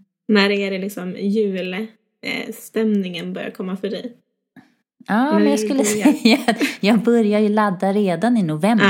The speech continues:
Speaker 1: Ja,
Speaker 2: Så då
Speaker 1: just
Speaker 2: gör
Speaker 1: det.
Speaker 2: det att november känns inte så där mörk och tung och
Speaker 1: Nej.
Speaker 2: tråkig. Utan nu har jag faktiskt, nu såg jag att advent är ganska tidigt i år.
Speaker 1: Mm.
Speaker 2: Faktiskt tror jag sista helgen i november.
Speaker 1: Mm.
Speaker 2: Men annars har jag ju börjat med att redan så här mitten på november,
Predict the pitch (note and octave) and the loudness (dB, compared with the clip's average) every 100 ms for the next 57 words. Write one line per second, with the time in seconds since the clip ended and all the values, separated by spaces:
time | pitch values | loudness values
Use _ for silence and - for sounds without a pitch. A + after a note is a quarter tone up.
0 | F3 - - - A#3+ F#3 A#3+ F#4+ D4+ G3 | 2 -2 -8 -4 0 2 2 2 0 0
1 | F#3+ E3+ G#3+ E4 - A3 D4 - C#4+ D3 | 0 2 2 0 -2 -2 -2 -2 -4 -4
2 | - B2 - - - - C#3+ D3 C3+ - | -2 -2 -4 -10 -16 -4 -2 -2 -4 -10
3 | C3+ D3 C3 C#3 - - - D#3+ - - | -6 -4 -4 -2 -2 -2 -2 -6 -6 -8
4 | D4 C#4+ - - F3+ F3+ E3+ F3+ A3+ A3+ | -6 -6 -8 -8 -6 -4 -4 -2 0 -2
5 | A3 E3 _ E3+ D#3+ - F#3+ - A3+ G#3 | -4 -8 _ -8 -8 -6 -6 -4 -4 -4
6 | F#3 D#3+ E3 G3+ F#3+ F3+ - D#3 D#3 D#3 | -6 -6 -4 -4 -4 -8 -8 -12 -10 -8
7 | F3 - - D#3 D2 C#2+ _ _ C#4 D4+ | -10 -10 -10 -8 -8 -10 _ _ -2 0
8 | D4+ - D3+ - D#3 - D3+ F3 E3+ D#3+ | -2 -10 -10 -10 -10 -8 -6 -4 -4 -6
9 | D3+ C#3 - - - F4+ F4+ - F#3 G3 | -6 -6 -4 -4 -2 -2 2 2 2 0
10 | A3 C4 B3+ G#3+ B3+ A3 G3 C#4 - - | -2 0 0 0 0 0 0 -2 -4 -4
11 | D3+ D#3 E3 D#3 D3+ D3+ D3 A3+ B3+ - | -4 -4 -4 -4 -6 -6 -2 0 0 0
12 | A#3 A3+ F#3 - - - - | 0 0 -4 -4 -6 -6 -6